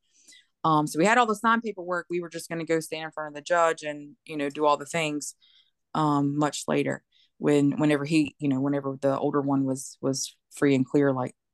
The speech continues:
like we needed him to be. So that was a Monday when we got that call. The next, the next day, I was in shock, and I,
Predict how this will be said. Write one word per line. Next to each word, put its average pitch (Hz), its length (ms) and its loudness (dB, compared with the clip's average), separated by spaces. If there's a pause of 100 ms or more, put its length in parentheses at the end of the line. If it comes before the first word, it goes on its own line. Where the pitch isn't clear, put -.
(140)
like 139 240 -2
we 131 100 2
needed 139 220 4
him 127 160 4
to 123 60 -4
be. 127 240 -4 (440)
So 160 240 4
that 175 200 4
was 208 120 0
a 226 60 4
Monday 180 680 0 (380)
when 160 160 -8
we 156 80 -6
got 156 160 0
that 156 180 -2
call. 135 360 0 (800)
The 165 120 0
next, 165 520 -6 (500)
the 165 120 0
next 170 340 -2
day, 156 160 0
I 165 160 2
was 170 180 0
in 151 60 -4
shock, 139 360 0 (800)
and 160 100 -2
I, 151 100 -2